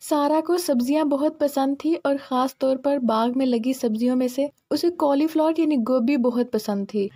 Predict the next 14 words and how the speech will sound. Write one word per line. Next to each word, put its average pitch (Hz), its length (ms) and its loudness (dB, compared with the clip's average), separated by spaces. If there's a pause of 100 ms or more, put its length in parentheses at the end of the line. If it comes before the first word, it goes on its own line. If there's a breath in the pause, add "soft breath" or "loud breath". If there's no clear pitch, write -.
(180 loud breath)
सारा 285 360 2
अपनी 311 260 0
बहनों 285 380 2
को 311 100 0
भी 294 120 0
बताती 269 440 0
है 285 140 0
कि 311 140 -2
उसे 285 160 -2
कपूराज 262 600 0
और 262 100 2
किडनीज 247 520 0
की 285 160 -2
बजाय 247 380 0